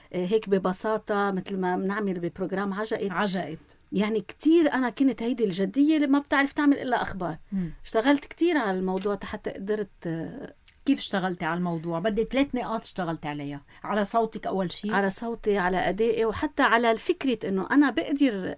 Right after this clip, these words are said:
Speaker 1: آه،
Speaker 2: مم.
Speaker 1: امزح أو بقدر مرق العبارات المهضومة، وأقدر مرق معلومات
Speaker 2: مم.
Speaker 1: بطريقة مهضومة مش إخبارية.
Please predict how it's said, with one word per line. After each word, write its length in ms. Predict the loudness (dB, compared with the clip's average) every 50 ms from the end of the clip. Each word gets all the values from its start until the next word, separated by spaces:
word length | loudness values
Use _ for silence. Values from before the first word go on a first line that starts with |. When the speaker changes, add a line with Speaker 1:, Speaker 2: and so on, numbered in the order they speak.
| -6 -6
Speaker 1:
آه، 340 | -4 -4 -2 -4 -4 -2
Speaker 2:
مم. 400 | -2 -2 -2 -2 -2 -4 -6 -6 0 2
Speaker 1:
امزح 500 | 2 2 2 2 2 0 0 0 -2 -2
أو 140 | -2 0 0
بقدر 360 | 0 0 0 2 2 2 2
مرق 360 | 4 2 2 4 2 2 2 0
العبارات 680 | -2 -2 -2 -2 0 2 2 4 4 4 2 2 0
المهضومة، 720 | -2 0 0 0 0 -2 -2 -2 -2 0 0 0 2 0 0
وأقدر 540 | 0 -4 -8 -4 -4 -4 0 2 2 2
مرق 340 | 2 2 0 2 2 0 0
معلومات 640 | 2 0 2 2 2 2 2 2 2 2 0 0 0
Speaker 2:
مم. 60 | -2 -2
Speaker 1:
بطريقة 360 | 0 0 0 0 0 -2 0
مهضومة 520 | 0 0 0 0 2 4 6 8 8 8
مش 240 | 6 4 2 0 -4
إخبارية. 480 | -10 -12 -12 -8 -6 -6 -4 -4 -6